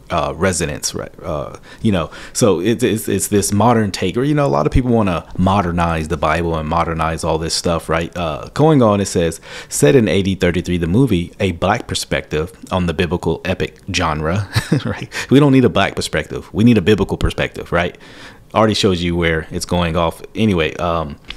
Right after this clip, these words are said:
but Clarence in the movie is a we-, weed-dealing Jerusalem man <laughs> who sees the way people treat Jesus and his apostles and wants the same respect.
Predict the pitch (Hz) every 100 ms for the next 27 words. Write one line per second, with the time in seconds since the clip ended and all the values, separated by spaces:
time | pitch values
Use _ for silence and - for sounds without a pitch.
0 | - - - - - 156 175 110 107 107
1 | 98 117 117 101 95 92 92 87 139 156
2 | 110 104 165 180 165 104 139 143 131 123
3 | 113 101 110 107 139 - 104 85 78 73
4 | 67 - - - 127 - 151 151 151 117
5 | 104 104 120 87 85 - - - 131 131
6 | 101 - 101 80 104 101 95 87 78 -
7 | 113 113 113 - 120 123 147 - 135 -
8 | 135 131 123 - 76 - -